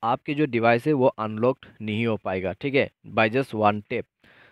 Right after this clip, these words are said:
तो आपको कैसे करके वही फिक्स करना है, इस वीडियो पे मैं आपको कुछ सॉल्यूशंस बताऊंगा, उसको फॉलो करते हुए आप जो है प्रॉब्लम को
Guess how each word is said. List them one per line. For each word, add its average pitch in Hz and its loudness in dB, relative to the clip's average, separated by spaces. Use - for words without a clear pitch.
तो 131 -4
आपको 139 -2
कैसे 123 -2
करके 135 4
वही 117 4
फिक्स 123 -2
करना 127 2
है, 165 0
इस 139 -2
वीडियो 120 0
पे 131 2
मैं 120 0
आपको 113 -2
कुछ - -2
सॉल्यूशंस 135 2
बताऊंगा, 123 2
उसको 143 -4
फॉलो 113 -2
करते 117 -4
हुए 113 0
आप 135 -4
जो 117 -4
है 139 -2
प्रॉब्लम 101 -4
को 160 2